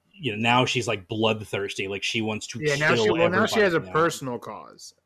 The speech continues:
Speaker 1: Yeah,
Speaker 2: You know,
Speaker 1: yeah,
Speaker 2: like,
Speaker 1: she,
Speaker 2: er,
Speaker 1: she
Speaker 2: it,
Speaker 1: wants
Speaker 2: it's the same generic reason that everyone, all the other warrior candidates are doing. They want a higher station in life. You know?
Speaker 1: Right, exactly.
Speaker 2: But now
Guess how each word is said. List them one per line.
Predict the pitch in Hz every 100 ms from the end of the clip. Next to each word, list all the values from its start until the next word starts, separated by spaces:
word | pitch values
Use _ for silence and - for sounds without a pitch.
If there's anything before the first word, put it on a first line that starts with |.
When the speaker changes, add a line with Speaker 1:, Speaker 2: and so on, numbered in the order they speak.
| _ _ _
Speaker 1:
Yeah, | 131 123 -
Speaker 2:
You |
know, | 135 127
Speaker 1:
yeah, | 101 95
Speaker 2:
like, | 131 127
Speaker 1:
she, | 110 - - - - 170
Speaker 2:
er, | 180 - 170
Speaker 1:
she | 170
Speaker 2:
it, | 110
Speaker 1:
wants | 113 160
Speaker 2:
it's |
the | 156 156
same | 202 208 185
generic | 165 175 175 143
reason | 143 147 151 143
that | 131 123
everyone, | 135 135 135 123 117
all | 139
the | 139 135
other | 135
warrior | 120 120 117
candidates | - 117 117 113 -
are | 113
doing. | 117 117
They | 117
want | 120 127
a | 120 110
higher | 104 139 127
station | 110 - 131 123 113
in | 104
life. | 104 110 92 _
You | 107
know? | 107
Speaker 1:
Right, | 104 90 _ _
exactly. | 104 95 127
Speaker 2:
But |
now | 135 151 147 127 117